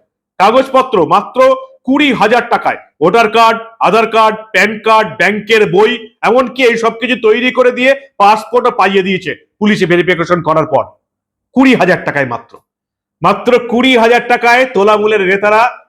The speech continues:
দেশ বেচে দিচ্ছে। সেই দলটাকে আপনারা পনেরো বছর ভোট দিয়ে এই রাজ্যে রাজত্বে বসিয়ে রেখেছেন। খুব ভালো লাগছে, মা,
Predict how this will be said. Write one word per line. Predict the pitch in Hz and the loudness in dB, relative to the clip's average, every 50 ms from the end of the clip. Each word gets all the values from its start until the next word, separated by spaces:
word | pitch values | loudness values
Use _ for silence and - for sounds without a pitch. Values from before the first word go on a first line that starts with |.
| _ _ 110 101 | _ _ -14 -2
দেশ | - 196 220 202 151 160 | 0 0 2 2 0 -2
বেচে | 175 165 170 160 143 | -4 -2 -2 -4 -6
দিচ্ছে। | 117 - - - - _ _ _ _ _ _ _ _ _ - | -6 -10 -16 -20 -20 _ _ _ _ _ _ _ _ _ -4
সেই | 175 185 208 185 | -2 0 0 2
দলটাকে | 185 190 202 196 208 208 208 220 214 | 2 0 0 0 -2 -4 -2 0 0
আপনারা | 196 185 180 196 196 208 220 220 220 - - _ - | 0 2 0 0 2 2 0 0 -2 -10 -18 _ -4
পনেরো | - 202 214 233 226 226 214 | -2 0 2 4 2 2 2
বছর | 175 185 190 185 226 226 220 226 226 226 - - _ - | 2 0 0 2 0 0 0 0 -2 -6 -12 -16 _ -4
ভোট | - 175 202 185 | 0 0 0 0
দিয়ে | 170 165 208 214 214 226 233 233 - - - | 0 -2 0 2 2 2 0 -2 -8 -10 -4
এই | 160 185 214 214 | -2 -2 0 0
রাজ্যে | 202 202 185 151 - 208 220 208 | 0 0 0 -2 0 0 0 2
রাজত্বে | 165 160 160 165 160 - - 170 | 2 0 0 -2 -6 -2 -2 0
বসিয়ে | 151 151 - - 143 127 | 0 0 -2 -2 -6 -6
রেখেছেন। | 117 117 - _ _ _ _ _ _ _ _ _ _ _ _ _ _ - | -6 -10 -14 _ _ _ _ _ _ _ _ _ _ _ _ _ _ -2
খুব | 220 254 269 - | 0 0 2 2
ভালো | - - 254 262 | 2 2 4 2
লাগছে, | 262 247 156 - 156 113 - - - _ _ _ _ _ _ _ _ _ _ 123 | 0 0 -2 -4 -8 -8 -10 -14 -20 _ _ _ _ _ _ _ _ _ _ -2
মা, | 147 170 196 | 0 2 2